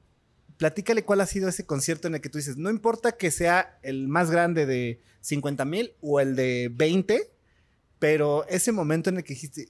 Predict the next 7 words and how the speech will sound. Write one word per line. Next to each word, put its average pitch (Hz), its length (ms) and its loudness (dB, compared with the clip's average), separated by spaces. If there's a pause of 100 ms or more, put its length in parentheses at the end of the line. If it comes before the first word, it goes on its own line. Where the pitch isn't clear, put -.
(120)
"Güey, 170 280 -6
esos 156 320 -4
veinte 185 600 0 (640)
hicieron 180 460 0
algo 196 300 4
diferente 160 640 0
que 131 440 -2